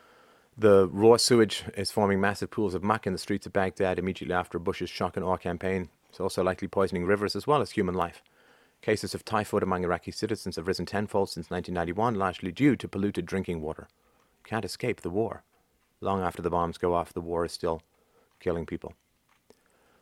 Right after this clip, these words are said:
On the second day of President Bush's invasion of Iraq, it was reported by the New York Times and the B B C that Iraqi forces had set fire to several of the country's large oil wells. This, of course,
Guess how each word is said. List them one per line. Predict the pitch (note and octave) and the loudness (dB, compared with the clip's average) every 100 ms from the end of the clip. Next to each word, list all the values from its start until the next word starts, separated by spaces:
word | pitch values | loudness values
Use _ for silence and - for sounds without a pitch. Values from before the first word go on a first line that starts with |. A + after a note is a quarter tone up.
| _ | _
On | G2+ | -2
the | G2+ | 4
second | C3 B2+ | 4 6
day | G#2+ G#2 | 8 8
of | - | 8
President | G2+ G#2 F2+ | 4 4 2
Bush's | G2 F2+ F#2+ | 0 0 2
invasion | G2 A2 A2 | 6 6 4
of | F#2 | 0
Iraq, | F#2 A#2 - | 4 4 2
it | - | -4
was | F2+ | -4
reported | F2 C3 C#3 D3+ - - - - _ _ _ | 0 2 2 0 -6 -20 -20 -20 _ _ _
by | E2+ | 2
the | F2+ | 4
New | F#2+ | 4
York | F2 | 0
Times | - A2+ A2 F#2+ | 2 4 4 0
and | F2 | -2
the | |
B | E2+ | -2
B | D2+ | -4
C | - F#2+ | -2 0
that | E2+ | 0
Iraqi | D#2 E2+ - | 0 -2 -2
forces | F2 G2+ - F2+ | -2 -2 0 -4
had | G2 | -4
set | - G#2+ | 0 0
fire | - A#2+ C3 | 2 2 2
to | G#2 | 0
several | - G#2+ A2+ | 0 2 0
of | |
the | G#2 | -4
country's | - F#2+ F#2+ F2+ | -4 -4 -4 -2
large | F2+ F2+ - - | 0 0 -2 4
oil | G2 F2+ | 4 6
wells. | D#2 - | 2 -6
This, | - F#2+ | -8 -6
of | F#2+ | -6
course, | - F2+ - | -2 -2 -2